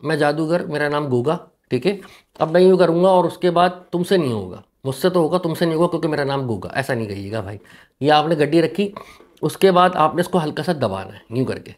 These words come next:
ठीक है। अब आपने बोलना है कि "पहला पत्ता तुम बताओ, सारे पत्ते मैं बताऊँगा।" उसने पत्ता बता दिया, उसके बाद आपने बोला, "भाई, अब जो पत्ता है वो सात की चिड़िया है, अब जो पत्ता है वो चार का पान है।" उसके बाद जो पत्ता है वो छः की ईंट है। वो हो, हो क्या रहा है? हो ये रहा है भाई कि अगर आप गौर से देखें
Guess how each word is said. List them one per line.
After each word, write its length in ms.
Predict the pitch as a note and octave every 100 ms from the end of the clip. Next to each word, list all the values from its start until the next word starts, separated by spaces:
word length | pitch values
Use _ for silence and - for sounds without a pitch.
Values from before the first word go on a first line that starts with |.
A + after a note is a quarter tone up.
| _ -
ठीक 140 | C#3
है। 40 | -
अब 200 | E3 F3
आपने 220 | F3 F3
बोलना 240 | E3 D#3+ F3
है 20 |
कि 60 | F3
"पहला 200 | D#3 D#3+
पत्ता 240 | D#3+ D#3+
तुम 160 | D#3+ D#3
बताओ, 220 | D3 E3
सारे 220 | C#3 C3+
पत्ते 260 | C3 - A#2
मैं 120 | G#2+
बताऊँगा।" 360 | F#2 G2 G2+ - - -
उसने 200 | E3 G3
पत्ता 280 | F#3 F3+ G3
बता 260 | F#3 E3+ E3
दिया, 160 | F#3
उसके 200 | F#3+ F#3
बाद 80 | G3
आपने 220 | F3+ F3
बोला, 200 | E3+ F3+
"भाई, 120 | F#3 F#3+
अब 160 | F3+ F#3
जो 100 | G3
पत्ता 280 | G3 D3+ D3+
है 260 | D3+ F3 E3+ - _ -
वो 120 | E3
सात 260 | D#3+ D3 C#3+
की 80 | -
चिड़िया 340 | C3 G#2+ G2
है, 80 | G2+ - _ _
अब 180 | D#3+ E3+
जो 100 | G3+
पत्ता 320 | F#3 F3 E3+
है 160 | F3 F#3+
वो 160 | E3+ F3+
चार 280 | - D3+ D3+
का 140 | D3+ D#3+
पान 280 | C3 A2 A2
है।" 60 | A2
उसके 240 | C3 -
बाद 320 | E3 E3+ F3 -
जो 260 | F3 -
पत्ता 280 | C3+ D3+ E3
है 60 | E3
वो 80 | E3+
छः 180 | - C#3
की 160 | C3+
ईंट 120 | C3
है। 60 | D3
वो 140 | F3
हो, 220 | D#3+ D3 F#3+
हो 260 | C#3 G#3
क्या 200 | G#3+ E3+
रहा 100 | G#2+
है? 60 | F#2 - _ _ _ -
हो 140 | F#3+
ये 120 | G#3
रहा 100 | F3
है 80 | E3
भाई 200 | C#3+ E3+
कि 600 | F#3 - _ _ _ -
अगर 160 | E3 F3
आप 140 | E3+
गौर 220 | C#3 D3+ F#3
से 140 | G3+
देखें 240 | D#3+ E3